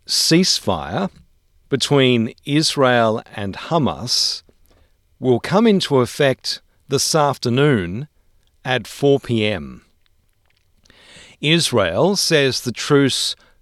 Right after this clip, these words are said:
could last beyond the initial four days decided upon,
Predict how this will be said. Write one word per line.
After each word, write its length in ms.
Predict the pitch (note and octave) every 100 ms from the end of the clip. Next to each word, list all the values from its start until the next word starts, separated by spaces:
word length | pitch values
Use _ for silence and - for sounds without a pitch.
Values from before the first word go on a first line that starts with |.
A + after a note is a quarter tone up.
| _
could 300 | - G#3+ A#3
last 560 | F#3+ D#3 C#3 C3+ - - G#2 F#2+
beyond 720 | C3 B2 C3 F3+ G3+ G3 - -
the 240 | B2+ C3
initial 600 | A#2+ B2+ E3 - F3 C#3+
four 480 | B2 - D#3+ D#3 D3
days 800 | A2 C#3 D#3+ G#2 F2 G2+ C3 - - _ _ _
decided 600 | A#2+ - - D3 F#3+ D3
upon, 560 | G2+ - D2+ C#2+ C3+